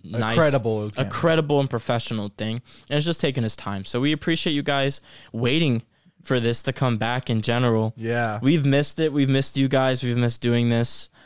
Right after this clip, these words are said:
Speaker 2: Um, w-, you know, we hope that you've missed us too.
Speaker 1: Uh, yeah, I, I, like,
Speaker 2: <laughs>
Speaker 1: someone did, at least.
Speaker 2: I know. We, we, we've heard from, we've heard, you know, that, you know, some people are itching
Speaker 1: <laughs> Yeah.
Speaker 2: for, uh, for us to come back. So this is the return.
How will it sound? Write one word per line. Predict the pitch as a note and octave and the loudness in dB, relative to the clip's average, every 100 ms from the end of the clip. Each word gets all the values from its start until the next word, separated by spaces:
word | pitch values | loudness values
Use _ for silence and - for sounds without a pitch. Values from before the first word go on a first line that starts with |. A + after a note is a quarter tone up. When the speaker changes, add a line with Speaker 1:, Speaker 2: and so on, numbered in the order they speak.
| - - | -20 -4
Speaker 2:
Um, | A2+ A2 A2 - | -2 0 -4 -6
w-, | G#2+ - | -12 -4
you | B2 | -2
know, | A2 | 0
we | G#2+ A#2+ | 0 2
hope | B2 B2 | 2 0
that | B2 | -2
you've | A2 A2 | -2 -2
missed | A2+ A2+ - | -2 -2 -2
us | A2+ - | -4 -4
too. | C3+ B2 F3+ | -2 -2 -2
Speaker 1:
Uh, | |
yeah, | C4 E4 E4 E4 B2+ A#2 | -4 -2 -2 -4 -4 -4
I, | F3 A#3 | -6 -6
I, | D#4+ E3 D3+ - F3 - A3 F#3+ | -8 -2 -2 2 0 2 2 2
like, | - F#3+ | 0 0
Speaker 2:
<laughs> | |
Speaker 1:
someone | - F#3 G#3+ B2 G2 | 2 2 4 0 -2
did, | F#2+ G#2 G#2+ | -4 -6 -6
at | A2 A2+ | -6 -4
least. | B2+ - - | -4 -6 -2
Speaker 2:
I | D#3+ D#3+ | 2 4
know. | E3 D#3 C#3 | 6 6 6
We, | D#3 | 4
we, | E3 F#3 | 4 2
we've | F3+ F#3+ G3 | 4 0 2
heard | G#3+ F3 | 2 0
from, | F3 C#3 B2 | 0 -2 -2
we've | D3+ D#3 | -4 -2
heard, | C3+ A#2+ B2 | -2 -2 -6
you | C3 A#2+ | -6 -4
know, | A2+ | -4
that, | G#2+ G#2+ | -4 -4
you | G#2+ | -4
know, | F2+ B2+ - _ | -6 -10 -18 _
some | - - A#2 | -8 -4 -4
people | A#2+ G#2+ | -6 -6
are | G#2 | -8
itching | - B2 G#2 A2 | -8 -10 -12 -6
Speaker 1:
<laughs> | |
Yeah. | F3+ C3+ A#2 G#2+ G#2+ | 0 0 0 -2 -8
Speaker 2:
for, | - C#3 A#2+ G#2+ | -4 2 2 4
uh, | G#2 G2 F#2+ | 2 0 -2
for | - | -2
us | A#2 A#2 | -2 -2
to | B2 | -4
come | A#2+ | -2
back. | A2+ A2+ - | -2 -2 -4
So | A2+ | -6
this | A2+ - | -4 -4
is | B2+ | -4
the | B2 | 0
return. | A#2 A2 A#2+ A#2 G2+ A#2 | -2 -2 -4 -4 -4 -10